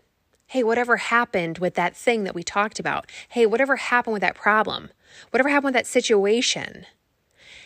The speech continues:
Now, if you didn't do what that person thinks you should do, have you ever found yourself explaining why you didn't do what they think you should do,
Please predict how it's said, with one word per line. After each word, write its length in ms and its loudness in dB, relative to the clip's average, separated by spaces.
Now, 340 2
if 180 -2
you 320 4
didn't 360 0
do 400 -8
what 200 0
that 180 4
person 560 -2
thinks 320 -4
you 100 -2
should 360 0
do, 420 -6
have 160 -6
you 100 0
ever 220 0
found 320 -6
yourself 560 -2
explaining 1080 -2
why 260 6
you 180 -4
didn't 220 -6
do 320 0
what 200 -2
they 160 0
think 260 -6
you 100 -8
should 200 -4
do, 340 -2